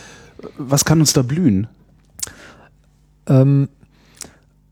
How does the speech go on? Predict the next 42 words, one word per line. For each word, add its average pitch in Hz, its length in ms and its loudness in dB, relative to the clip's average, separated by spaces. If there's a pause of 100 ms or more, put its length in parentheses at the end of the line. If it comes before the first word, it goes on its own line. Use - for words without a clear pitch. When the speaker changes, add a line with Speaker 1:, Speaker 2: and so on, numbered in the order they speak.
(420)
Speaker 2:
also 160 200 0
das 160 300 -2
marode 156 560 2
ist 185 100 2
natürlich 160 280 4
immer 156 120 2
so 151 80 0
ein - 20 2
bisschen 151 220 0
ein 139 60 0
schwieriger 139 480 0
Begriff, 123 400 -4
weil 127 60 0
Speaker 1:
Genau, 113 100 2
Speaker 2:
der 120 80 2
Speaker 1:
da 117 60 2
Speaker 2:
klingt 135 300 0
so - 80 2
Speaker 1:
bröselt 123 260 4
so 120 80 2
Speaker 2:
nach - 60 0
Speaker 1:
alles 117 300 -2
weg 131 220 2
Speaker 2:
bröselt 131 280 2
Speaker 1:
und 131 60 -4
Speaker 2:
und 131 140 0
rostet 123 420 2
und 123 160 0
ist 113 80 -6
so 120 140 -4
weiter. 113 180 -4
Also 127 140 -6
ich 151 80 -2
Speaker 1:
Ja. 175 60 0
Speaker 2:
würd 202 140 0
mal, 170 240 2
ich 156 140 0
würd 180 140 2
mal 175 120 2
sagen, 147 260 2
man 151 100 2
muss, 160 280 0